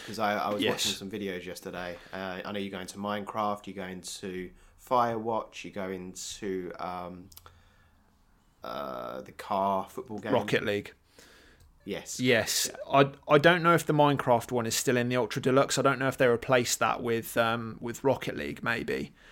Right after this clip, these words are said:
Speaker 1: Okay.
Speaker 2: Um, I'm unsure, but yeah, you, you go down one ending where you play a game that the narrator's made for you, where you have to, uh, stop a baby going into the fire,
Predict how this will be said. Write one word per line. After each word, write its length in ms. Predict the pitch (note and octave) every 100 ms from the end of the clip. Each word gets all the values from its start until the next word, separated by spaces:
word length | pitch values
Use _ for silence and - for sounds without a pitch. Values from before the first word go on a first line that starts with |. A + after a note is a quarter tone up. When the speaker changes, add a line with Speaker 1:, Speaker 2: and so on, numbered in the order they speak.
| - -
Speaker 1:
Okay. 140 | A2+ A#2+
Speaker 2:
Um, 420 | A#2+ A#2 A#2 A2+ -
I'm 180 | B2+
unsure, 520 | C3+ B2+ - C3 A2+ G#2+
but 160 | -
yeah, 160 | B2 A#2
you, 160 | A#2+ A#2+
you 180 | C3
go 160 | B2+ C#3
down 220 | C3 A#2+
one 140 | A#2+ A#2
ending 380 | A2+ A2+ A2 A2
where 160 | A2
you 140 | A2 A2
play 260 | B2 A#2
a 20 |
game 260 | A2+ A2+ A2
that 140 | G#2+ -
the 60 |
narrator's 500 | A#2 A2+ A2 - B2
made 240 | A#2 A2 -
for 260 | A2 A2+
you, 200 | A2 G#2+
where 180 | A2 G#2+
you 160 | A2 A2
have 260 | A2+ - -
to, 380 | A2+ A2 A2 -
uh, 180 | G#2+
stop 360 | G#2+ - A#2 -
a 40 |
baby 360 | A2 A2 A2 A2+
going 260 | A2 G#2+ G#2+
into 160 | G#2
the 60 | -
fire, 540 | - A2+ A2 G#2+ A2